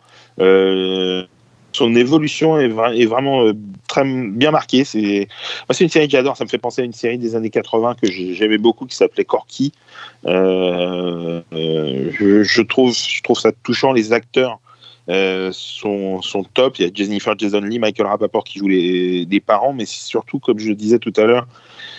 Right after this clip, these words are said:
euh, Bridget Lundy Payne qui joue, euh, la, la sœur de, de Sam Casey, qui est, euh, mais elle est, elle a un tempérament, elle est, euh,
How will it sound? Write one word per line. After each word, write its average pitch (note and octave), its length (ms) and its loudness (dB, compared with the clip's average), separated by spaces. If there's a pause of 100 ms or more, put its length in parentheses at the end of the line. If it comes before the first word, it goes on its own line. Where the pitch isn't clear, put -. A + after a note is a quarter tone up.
(160)
euh, F#2 220 4
Bridget A#2+ 560 2 (120)
Lundy B2+ 420 0
Payne B2+ 300 -2
qui G2+ 160 -12
joue, G2+ 120 -10 (200)
euh, F#2 340 0
la, F#2 360 0
la F#2 200 -4
sœur B2 260 0
de, G2 180 2
de F2+ 140 -4
Sam A#2 260 -2
Casey, A2+ 400 0 (400)
qui G2 280 4
est, F#2+ 40 6
euh, E2 420 0 (1080)
mais F#2+ 100 0
elle E2+ 140 0
est, G2 140 2 (100)
elle G2 160 2
a F#2 160 2
un F#2 60 -6
tempérament, C#3+ 840 0
elle F#2+ 180 -10
est, G2 280 -2
euh, E2+ 180 -6